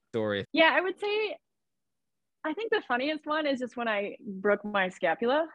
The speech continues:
Speaker 2: <laughs> because
Speaker 1: Oof.
Speaker 2: I didn't, I was just having a great day. I was with my sister and we were in a resort. So we were in a controlled, safe swimming
Speaker 1: Wow.
Speaker 2: space.
Speaker 1: Mm-hmm.
Speaker 2: And, um, we didn't have, I forgot my poles that day.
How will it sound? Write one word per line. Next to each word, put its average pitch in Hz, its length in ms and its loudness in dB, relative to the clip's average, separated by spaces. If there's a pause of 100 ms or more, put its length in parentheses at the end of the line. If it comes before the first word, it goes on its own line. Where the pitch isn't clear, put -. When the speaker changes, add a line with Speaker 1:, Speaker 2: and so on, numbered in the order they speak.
Speaker 2:
<laughs> - 140 -20
because - 280 -2
Speaker 1:
Oof. - 600 -4 (500)
Speaker 2:
I 349 140 6
didn't, 339 220 2 (180)
I 269 100 4
was 285 160 0
just 311 160 -6
having 277 200 -2
a 240 60 -2
great 220 280 0
day. 254 480 0 (300)
I 202 60 0
was 220 140 -4
with 233 120 -4
my 269 140 2
sister 233 680 2
and 208 120 0
we 202 120 0
were 196 80 0
in 214 160 2
a 240 60 2
resort. 285 540 4 (180)
So 262 160 0
we 214 100 0
were 214 80 0
in 214 80 -4
a 220 60 -6
controlled, 226 520 -2
safe 240 260 0
swimming 311 300 0
Speaker 1:
Wow. - 0 -
Speaker 2:
space. 269 400 -2 (640)
Speaker 1:
Mm-hmm. 117 80 -4
Speaker 2:
And, 240 400 6
um, 196 520 0 (360)
we 247 160 6
didn't 262 180 4
have, 240 340 2
I 233 100 0
forgot 240 280 0
my 254 140 0
poles 214 340 -4
that 269 220 2
day. 302 300 -8